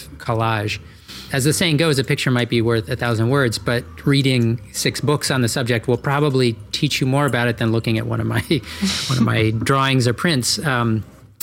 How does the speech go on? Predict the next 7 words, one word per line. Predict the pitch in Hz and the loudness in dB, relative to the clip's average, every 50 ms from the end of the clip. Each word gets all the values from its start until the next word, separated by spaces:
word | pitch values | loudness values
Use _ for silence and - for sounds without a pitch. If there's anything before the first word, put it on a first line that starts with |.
| - - | -8 -4
because | - 143 - 147 143 | -2 0 0 0 2
the | 127 156 | 2 2
information's | 165 147 - 160 147 147 131 - 139 117 - | 2 2 2 2 2 2 2 2 2 2 2
not | 135 120 120 120 - | 2 0 0 0 0
didactic. | 117 110 104 101 95 107 107 92 - 120 120 - - - - 139 | -2 -2 -2 -2 -4 -4 -4 -2 -2 -2 -2 -4 -6 -8 -4 -2
I | 127 | 0
don't, | 117 127 117 117 - | 2 2 0 0 -2